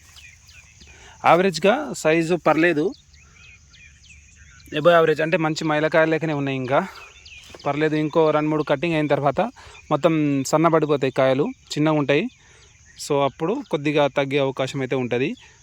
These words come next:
ప్రస్తుతం అయితే ఈ విధంగా ఉంది. ఇక్కడ మొత్తం కటింగ్ చేస్తే ఒక ఇరవై బాక్సులు వెళ్తాయి,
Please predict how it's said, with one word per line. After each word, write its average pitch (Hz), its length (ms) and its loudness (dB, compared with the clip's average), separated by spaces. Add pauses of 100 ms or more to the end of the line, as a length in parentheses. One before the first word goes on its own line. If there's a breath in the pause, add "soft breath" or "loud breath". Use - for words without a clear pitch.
(160)
ప్రస్తుతం 165 360 -2
అయితే 160 220 0
ఈ - 20 -2
విధంగా 156 240 2
ఉంది. 143 200 0
ఇక్కడ - 480 -6
మొత్తం 165 320 -2
కటింగ్ 165 320 -2
చేస్తే 190 420 -4 (600 loud breath)
ఒక 151 180 -4
ఇరవై 160 440 2
బాక్సులు 143 380 0
వెళ్తాయి, 175 340 -2